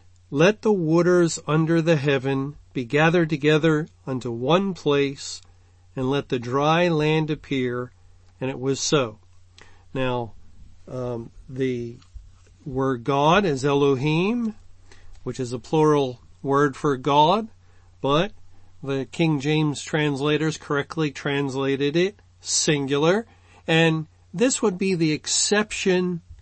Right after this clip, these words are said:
to the rule that wherever there's a, a plural word, it should be translated as a plural word, as we, we know with the word heaven, that it's heavens again and again.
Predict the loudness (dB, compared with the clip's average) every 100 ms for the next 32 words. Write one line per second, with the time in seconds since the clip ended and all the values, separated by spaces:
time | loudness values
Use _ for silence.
0 | -20 -8 2 4 6 4 0 0 2 2
1 | 2 0 -4 -10 -20 -20 -20 -4 -4 0
2 | 4 4 4 2 0 0 0 -2 -2 -2
3 | -8 -10 -10 -10 -2 4 4 4 2 0
4 | 0 2 2 -2 -6 -14 -20 -20 -20 _
5 | -4 -4 0 2 0 0 -2 -2 -6 _
6 | -6 0 2 2 0 0 0 -2 -4 -6
7 | -6 -8 -4 -2 -2 -4 -6 -2 0 0
8 | -2 -4 -4 -6 -10 _ -20 -20 -10 -2
9 | 0 2 2 2 0 0 0 -2 -2 0
10 | 2 0 -4 -8 -12 -20 -12 -4 -4 -4
11 | 0 2 2 0 -4 -14 -16 -18 _ -20
12 | -16 -6 -2 0 0 -2 0 0 0